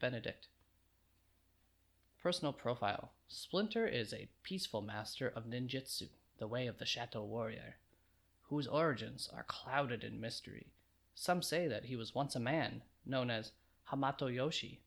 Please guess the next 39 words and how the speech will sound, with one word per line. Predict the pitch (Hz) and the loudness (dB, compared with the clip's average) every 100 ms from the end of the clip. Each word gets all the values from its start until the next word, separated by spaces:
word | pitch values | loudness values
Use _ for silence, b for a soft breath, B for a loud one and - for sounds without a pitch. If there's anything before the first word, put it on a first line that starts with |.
| _ _ _ _ | _ _ _ _
Another | - 135 160 175 | 2 4 4 2
tale | 135 98 - | 2 -2 -2
tells | 143 123 113 | 2 2 0
that | - 113 | -4 -2
he | 139 | 0
was | 127 113 | 0 0
merely | 131 165 170 139 | 2 2 4 2
a | 117 | 4
humble | 147 165 160 | 2 2 2
pet | 170 - | 2 0
rat | - 170 - - | 0 -2 -4 -16
of | - 123 | -4 -2
a | |
man | 131 127 131 | 0 0 0
named | 151 120 - - | 0 -2 -8 -6
Hamato | 131 113 - 113 | 0 0 0 -4
Yoshi. | 113 139 - 113 - _ _ _ | -2 -2 -2 -8 -12 _ _ _
Splinter's | - - 131 165 143 | -8 -2 0 0 2
days | 113 143 156 | 4 4 4
as | 131 123 | 0 0
a | 120 | -2
warrior | 113 117 120 147 202 | 2 4 4 4 2
are | - 113 | 2 0
reaching | 117 139 - 175 | 0 0 0 2
their | 151 101 | 2 2
sunset, | - 123 151 - 208 254 - | 0 2 2 2 0 -2 -6
and | 123 | -6
he | 135 170 | 0 0
hopes | - 127 - | 2 0 -2
to | - | -6
pass | - 127 143 | 4 4 4
his | - 160 | 0 0
skills | - 127 165 - | 0 2 2 0
to | - | -6
the | - | -6
Teenage | - 147 160 165 156 | -2 0 2 2 2
Mutant | 127 147 - 143 120 | 2 2 2 0 0
Ninja | 113 120 143 143 | 0 2 0 0
Turtles. | - 113 110 107 - - - - | -2 0 0 0 -4 -8 -8 -8